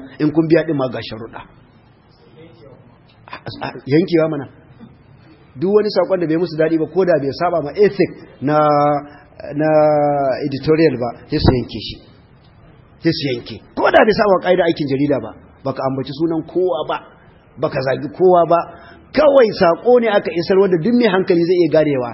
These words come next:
Kit sai su yanke. Saboda yan baran da ne na Yahudawa, almajiran Yahudawa ne. Yawancinsu ba san addini ba. Ba ya yi mai kishin addini a yi magana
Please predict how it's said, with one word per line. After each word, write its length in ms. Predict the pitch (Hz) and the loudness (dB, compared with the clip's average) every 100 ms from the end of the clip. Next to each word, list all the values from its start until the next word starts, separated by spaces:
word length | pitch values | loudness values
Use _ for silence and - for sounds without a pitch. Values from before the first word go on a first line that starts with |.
| - - | -14 -20
Kit 280 | - 311 - | 0 0 0
sai 220 | - 381 - | -4 -4 -4
su 60 | |
yanke. 300 | - - - - 127 113 113 - - _ - - - - | -8 -10 -14 -20 -20 -20 -20 -20 -20 _ -20 -20 -20 -6
Saboda 320 | 208 208 190 | 0 0 2
yan 120 | 220 | 2
baran 240 | 240 226 | 2 2
da 80 | 170 | 2
ne 80 | 165 | 0
na 100 | 165 165 | 0 0
Yahudawa, 380 | 160 160 151 147 139 127 120 | 0 0 -2 -4 -14 -18 -4
almajiran 480 | 139 160 151 180 196 | 2 2 4 4 2
Yahudawa 400 | 185 196 190 190 | 0 0 0 -2
ne. 120 | 160 - - - - - - 143 - | -6 -12 -20 -20 -20 -20 -20 -20 -4
Yawancinsu 400 | 202 240 220 240 | 2 2 2 0
ba 120 | 208 170 | 0 0
san 120 | 180 | -2
addini 320 | 156 131 143 123 | -2 -2 -4 -4
ba. 120 | 104 - - - - - | -10 -16 -20 -20 -20 -2
Ba 180 | 170 285 | 4 6
ya 160 | 254 | 6
yi 80 | 247 | 6
mai 160 | 233 190 | 4 2
kishin 400 | - 220 214 - | 0 0 -2 -4
addini 460 | 151 135 196 185 | -6 -2 2 2
a 80 | - | 2
yi 80 | 175 | 2
magana 320 | 202 170 180 | 2 2 0